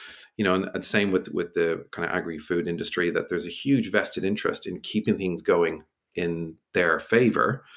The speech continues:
while we all struggle with the idea that, you know, am I gonna be judged, et cetera, et cetera.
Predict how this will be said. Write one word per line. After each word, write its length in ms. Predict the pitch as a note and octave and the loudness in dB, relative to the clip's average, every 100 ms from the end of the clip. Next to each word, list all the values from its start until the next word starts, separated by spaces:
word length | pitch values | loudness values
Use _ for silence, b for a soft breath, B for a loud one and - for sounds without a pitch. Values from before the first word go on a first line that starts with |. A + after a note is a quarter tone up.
| B B B B - | B B B B 0
while 180 | G2 F#2+ | 4 4
we 160 | G2+ | 6
all 140 | F#2+ F#2 | 6 6
struggle 400 | - G#2+ F#2+ E2+ | 4 4 4 2
with 200 | F2 - | 0 0
the 100 | F#2 | 0
idea 480 | F2 E2+ F#2 F2+ E2 | 0 2 4 4 4
that, 260 | E2 E2 - - | 2 2 -4 -12
you 100 | F2 | -8
know, 120 | D#2+ | -4
am 160 | E2 E2 | -2 -2
I 240 | D#2 D#2 - _ _ | -2 -4 -10 _ _
gonna 160 | - D#2+ | -4 -4
be 100 | D2+ | -2
judged, 540 | D2+ A#2 G#2 - - - | 2 6 6 6 -2 -4
et 140 | - - | -8 -2
cetera, 300 | E2+ - E2 | -2 -2 -4
et 40 | |
cetera. 380 | - D#2 - - | -2 -4 -6 -8